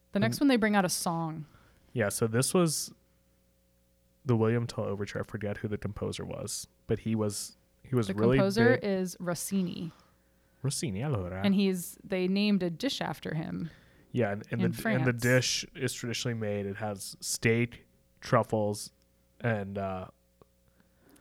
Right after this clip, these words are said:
Speaker 1: Garlic.
Speaker 2: I think it was foie gras too, like, all together.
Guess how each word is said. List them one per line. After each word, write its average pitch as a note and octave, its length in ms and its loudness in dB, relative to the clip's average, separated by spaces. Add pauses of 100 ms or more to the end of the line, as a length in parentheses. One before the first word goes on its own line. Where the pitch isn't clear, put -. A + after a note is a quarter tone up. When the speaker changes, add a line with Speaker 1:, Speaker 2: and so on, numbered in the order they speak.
(200)
Speaker 1:
Garlic. E3+ 520 -2 (800)
Speaker 2:
I A#2 60 -4
think C#3+ 120 4
it F#3+ 40 6
was C#3+ 160 2
foie A#2 260 0
gras F#2 240 -2
too, F#2+ 380 -4
like, G2 180 -4
all G2 160 -4
together. - 460 -10